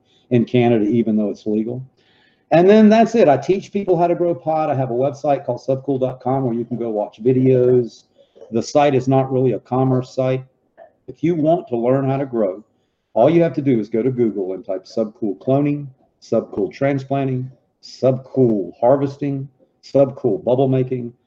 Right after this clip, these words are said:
And I probably have written an article about it in the last twenty years that you can go read. My mission in this world is to teach you to grow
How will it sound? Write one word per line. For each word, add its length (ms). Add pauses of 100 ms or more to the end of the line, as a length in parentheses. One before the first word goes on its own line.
(260)
And 120
I 100
probably 380
have 140
written 220
an 120
article 380
about 260
it 120
in 40
the 60
last 320
twenty 260
years 340
that 180
you 80
can 180
go 140
read. 340 (440)
My 260
mission 480
in 180
this 260
world 600 (240)
is 120
to 200
teach 220 (180)
you 100
to 80
grow 480